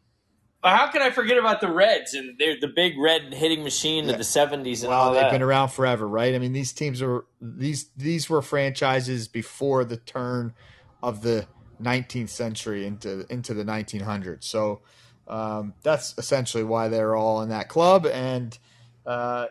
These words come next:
Speaker 2: you know, good, good job. I, I didn't really have many people reach out. I think it was a tough one. That's why I switched this week to an easier one. So, but it's, it's a multi,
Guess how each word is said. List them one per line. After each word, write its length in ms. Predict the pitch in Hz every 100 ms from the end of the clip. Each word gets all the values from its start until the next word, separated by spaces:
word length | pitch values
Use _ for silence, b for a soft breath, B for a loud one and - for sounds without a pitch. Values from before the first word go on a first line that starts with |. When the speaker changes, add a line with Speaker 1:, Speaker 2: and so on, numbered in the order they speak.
| - _ _
Speaker 2:
you 120 | 262
know, 220 | 226 226 -
good, 320 | 220 175 -
good 180 | 254 180
job. 300 | 202 202 220
I, 140 | 214 180
I 160 | 165 175
didn't 200 | 185 233
really 220 | 233 208
have 200 | 196 202
many 200 | 208 214
people 300 | - 196 196
reach 280 | 185 185 -
out. 180 | 190 185
I 40 |
think 100 | 180
it 40 | 180
was 100 | 165
a 60 |
tough 340 | 160 175 180 190
one. 200 | 196 185
That's 240 | 170 -
why 180 | 185 175
I 120 | 160
switched 520 | 143 - 202 220 -
this 260 | 156 247 -
week 420 | 185 156 147 - b b b b
to 120 | - 160
an 80 |
easier 380 | 165 190 156 151
one. 340 | 123 110 92 - _ b b b b
So, 400 | - 160 160 - - 131
but 160 | 156 165
it's, 160 | 165 -
it's 200 | 143 135
a 80 | 170
multi, 640 | 180 202 190 - 143 85